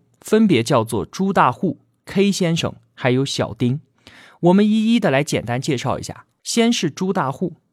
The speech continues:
这个人呢，没有多少文化，早年间他在建筑工地上面开装卸车，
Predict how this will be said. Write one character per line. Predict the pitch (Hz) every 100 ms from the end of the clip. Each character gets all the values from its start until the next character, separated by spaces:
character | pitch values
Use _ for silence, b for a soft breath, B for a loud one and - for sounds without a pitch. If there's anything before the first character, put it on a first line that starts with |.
| b b b
这 | - 330
个 | 233
人 | 113 185
呢， | - _
没 | 160 214
有 | 254
多 | 165
少 | 165 101
文 | 76 -
化， | 92 - _ _
早 | - 147 135
年 | 139
间 | 175 185 196 _
他 | - 190
在 | 185 151
建 | 202 165
筑 | - 123
工 | - 190
地 | 202 151
上 | 143 123
面 | 98
开 | - 143
装 | 135 147 151
卸 | 139
车， | - 117 127